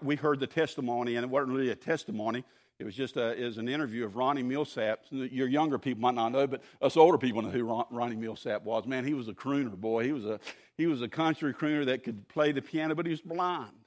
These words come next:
And I remember Ronnie Millsap, the reason that he said that he turned away from the faith is because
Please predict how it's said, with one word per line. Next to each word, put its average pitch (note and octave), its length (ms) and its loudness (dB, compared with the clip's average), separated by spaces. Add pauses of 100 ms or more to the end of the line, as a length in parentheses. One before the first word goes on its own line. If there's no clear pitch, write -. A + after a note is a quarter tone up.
(1000)
And E3+ 80 8
I E3 40 10
remember F3 300 6
Ronnie E3+ 380 6
Millsap, E3 560 4
the C#3+ 80 -2
reason D3+ 320 0
that C#3+ 80 0
he D#3 100 2
said D3+ 280 2
that C3 80 -2
he C3 80 -2
turned D#3+ 340 0
away C#3 340 4
from A#2 160 -6
the A2 80 -2
faith D#3+ 420 0
is A#2 120 -12
because C3 320 2